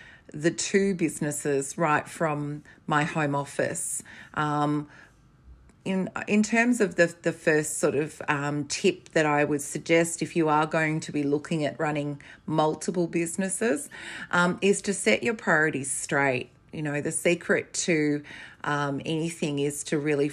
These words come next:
what you're gonna focus your energy and attention on. And on a larger scale, that means, you know, managing both the businesses really well. So in terms of being able to prioritize, just break things down from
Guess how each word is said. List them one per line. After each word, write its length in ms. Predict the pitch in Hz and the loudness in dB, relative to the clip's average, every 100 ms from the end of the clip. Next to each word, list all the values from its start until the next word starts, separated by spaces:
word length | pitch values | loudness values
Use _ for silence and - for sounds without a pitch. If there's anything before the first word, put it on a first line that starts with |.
| - | -4
what 280 | 151 156 - | -4 -2 0
you're 120 | 170 | 0
gonna 200 | 165 147 | 0 -2
focus 460 | 139 143 143 - - | -2 -2 -2 -6 -4
your 100 | 143 | -4
energy 380 | 147 143 - | -2 -4 -2
and 80 | 147 | -2
attention 560 | 143 - 180 170 - 165 | -4 -2 -2 -2 -2 -2
on. 300 | 139 135 160 - - - - | -2 -2 -6 -12 -18 -18 0
And 180 | 165 165 | 2 4
on 140 | 165 | 4
a 80 | 165 | 2
larger 380 | 160 165 185 190 | 4 4 4 0
scale, 460 | - 156 147 139 | 0 2 2 2
that 220 | 147 156 - | 2 0 0
means, 560 | 160 151 143 147 - - - _ - - | -2 -2 -2 -4 -8 -12 -20 _ -20 -6
you 120 | 185 | 0
know, 100 | 170 | 0
managing 640 | 156 156 156 170 - 156 | 2 2 2 2 2 0
both 260 | 147 143 139 | 2 0 0
the 80 | 143 | -4
businesses 680 | 143 139 156 147 143 135 - | -4 -2 -2 -2 -2 -4 -2
really 260 | 147 139 | -2 0
well. 540 | 131 139 143 135 - - - - - - _ | 0 0 0 0 -2 -10 -20 -20 -20 -20 _
So 640 | - - 180 165 160 151 - - _ _ _ _ _ - - | -8 4 8 8 8 4 -2 -14 _ _ _ _ _ -14 0
in 140 | 190 | 2
terms 360 | 180 202 196 196 | 2 2 2 2
of 80 | 202 | 2
being 260 | 196 165 | 2 2
able 280 | 147 143 151 | 2 0 0
to 480 | 151 - 170 147 147 | -2 -2 0 2 0
prioritize, 840 | 147 156 143 156 - 165 147 143 - | 0 2 4 4 0 0 2 2 0
just 200 | 202 - | -2 0
break 260 | 247 220 | 0 0
things 340 | - 226 190 - | 0 0 0 0
down 420 | 160 156 151 147 | 2 2 0 -4
from 460 | - 160 156 151 | 0 0 2 -2